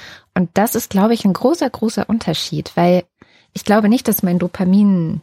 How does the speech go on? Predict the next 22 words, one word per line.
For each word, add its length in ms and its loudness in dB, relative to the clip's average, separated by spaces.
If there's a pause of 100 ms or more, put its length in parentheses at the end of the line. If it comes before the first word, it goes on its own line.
(160)
im 360 0
Belohnungszentrum 840 0
die 60 2
ganze 240 0
Zeit 140 -6
am 120 -2
Feuern 380 0
ist 200 -6
bei 120 -2
der 160 -2
Arbeit, 400 0
überhaupt 480 -2 (160)
nicht. 280 -6
Und 120 0
das, 80 -2 (220)
diesen 240 2
Zahn 360 0
möchte 300 0
ich 160 -2
deswegen 460 -2
auch 100 -6
gerne 380 2